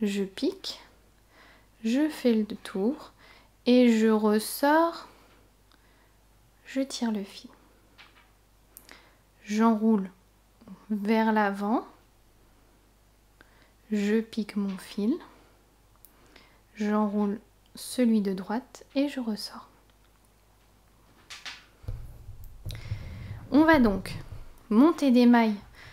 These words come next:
sur soit notre aiguille droite, soit votre aiguille circulaire, avec la longueur de fil que vous avez choisie à gauche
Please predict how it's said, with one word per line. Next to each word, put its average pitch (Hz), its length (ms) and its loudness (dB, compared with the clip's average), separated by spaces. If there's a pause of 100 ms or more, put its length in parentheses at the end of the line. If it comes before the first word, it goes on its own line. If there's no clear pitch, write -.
(280)
sur 285 420 4 (300)
soit - 220 2
notre 233 340 6
aiguille 202 240 0
droite, 196 540 -4
soit 226 500 2
votre 208 220 -4
aiguille 185 180 -4
circulaire, 185 720 -4 (720)
avec 240 560 0 (1040)
la 240 180 6
longueur 240 380 6
de 220 120 2
fil 208 360 -2
que 226 100 -2
vous 214 180 0
avez 202 120 0
choisie 196 320 -6
à - 80 -10
gauche 196 440 -8